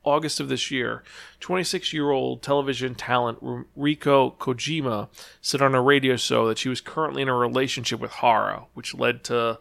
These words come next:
questions about what's going on. "I thought you were married." And, well, part of me wants to be like, "Yeah, he could change," but the other part of me is like, "Yeah, I don't know." So, anyway, I personally think he could have worked things out before doing something dumb, 'cause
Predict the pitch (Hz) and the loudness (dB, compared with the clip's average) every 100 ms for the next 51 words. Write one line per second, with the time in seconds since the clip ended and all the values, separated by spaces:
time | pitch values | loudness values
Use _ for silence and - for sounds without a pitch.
0 | _ - 147 127 - 123 117 117 110 - | _ -6 -4 -4 -8 -10 -10 -10 -10 -12
1 | 104 107 147 156 151 117 120 - - 127 | -12 -4 0 0 0 -4 -8 -8 -8 2
2 | 170 160 151 147 139 - - - _ - | 4 6 6 2 -2 -10 -20 -20 _ -6
3 | 254 196 - 196 170 _ _ - _ _ | 0 2 2 2 -4 _ _ -20 _ _
4 | - 202 208 202 196 180 190 175 151 - | 6 8 8 8 4 4 4 4 2 -4
5 | 208 277 269 233 196 180 185 190 - 190 | -4 0 4 4 4 0 -4 -6 0 2
6 | 180 139 120 113 131 131 156 147 151 147 | 2 0 -4 -6 -4 2 2 2 0 -2
7 | 135 139 131 160 170 165 160 151 147 139 | -2 -2 -4 -4 0 2 4 4 4 4
8 | 139 139 135 131 123 110 117 - _ - | 4 4 2 2 0 0 -4 -12 _ -10
9 | - - - _ _ 123 113 - - - | -8 -10 -16 _ _ -8 -8 -8 -16 -20
10 | _ _ _ - - 120 - 139 139 143 | _ _ _ -20 -16 -4 2 2 2 -6
11 | 131 131 123 131 131 131 123 123 123 135 | -6 -6 -2 0 0 -2 4 4 4 -2
12 | 123 117 120 117 120 113 117 117 107 - | -6 -6 -6 -8 -10 -12 -14 -10 -8 -8
13 | - - - - _ - 110 104 104 | -14 -20 -20 -20 _ -2 0 0 -2